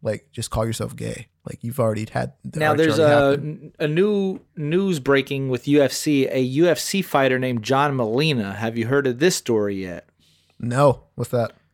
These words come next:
Speaker 2: God damn it. You need to get back on social media, you fucking fuck.
Speaker 1: Well, I don't give a shit.
Speaker 2: So this guy had
Speaker 1: What is
Speaker 2: been
Speaker 1: it?
Speaker 2: claiming to be straight.
Speaker 1: Okay.
Speaker 2: A leaked video of him came out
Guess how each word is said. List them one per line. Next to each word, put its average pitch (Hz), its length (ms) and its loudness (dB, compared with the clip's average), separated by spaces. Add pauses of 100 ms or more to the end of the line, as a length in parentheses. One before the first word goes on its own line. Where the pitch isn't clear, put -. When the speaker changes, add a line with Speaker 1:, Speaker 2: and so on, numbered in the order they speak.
(1000)
Speaker 2:
God 123 380 -6
damn 123 280 0
it. 143 100 0
You 127 140 -2
need 120 80 0
to 113 100 0
get 110 180 -2
back 117 220 -4
on 117 160 -2
social 120 400 -2
media, 120 480 -2
you 104 160 -4
fucking 120 480 -4
fuck. 135 380 2
Speaker 1:
Well, 151 100 2
I - 20 4
don't 202 200 4
give 269 180 8
a 220 80 8
shit. 262 240 2
Speaker 2:
So 262 160 8
this 170 240 2
guy 151 300 4
had 143 160 2
Speaker 1:
What 196 80 2
is 160 100 4
Speaker 2:
been 156 100 0
Speaker 1:
it? 139 60 -10
Speaker 2:
claiming 180 1000 4
to 160 220 0
be 147 220 0
straight. 151 920 0
Speaker 1:
Okay. 101 280 -4 (2250)
Speaker 2:
A 147 140 4
leaked 165 480 2
video 143 720 4
of 123 220 0
him 143 280 -2
came 156 300 -2
out 139 400 0